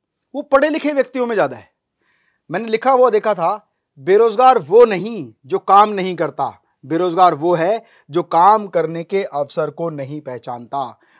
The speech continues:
मतलब, अपने चारों तरफ आप देखेंगे ना, तो काम करने के इतने अवसर हैं कि जिस भी फील्ड में आप घुस जाएं, वहीं पैसा बनाया जा सकता है।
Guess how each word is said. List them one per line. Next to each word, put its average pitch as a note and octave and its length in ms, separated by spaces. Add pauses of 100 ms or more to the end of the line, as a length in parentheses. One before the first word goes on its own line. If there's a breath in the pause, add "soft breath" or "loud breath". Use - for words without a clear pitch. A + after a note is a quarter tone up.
(100)
मतलब, A3 220
अपने A3+ 160
चारों G#3 320
तरफ G3 200
आप F3 140
देखेंगे D3 360
ना, C#3 200 (340)
तो A3+ 60
काम A3 280
करने A#3 260
के B3+ 100
इतने A#3 300
अवसर E3+ 340
हैं F#3 200 (260 soft breath)
कि C4+ 80
जिस G#3 220
भी D4+ 120
फील्ड C4+ 260
में A#3+ 120
आप A3 100
घुस E3+ 180
जाएं, C3 220 (440)
वहीं A3 180
पैसा F3 240
बनाया C#3+ 240
जा B2+ 120
सकता - 280
है। - 120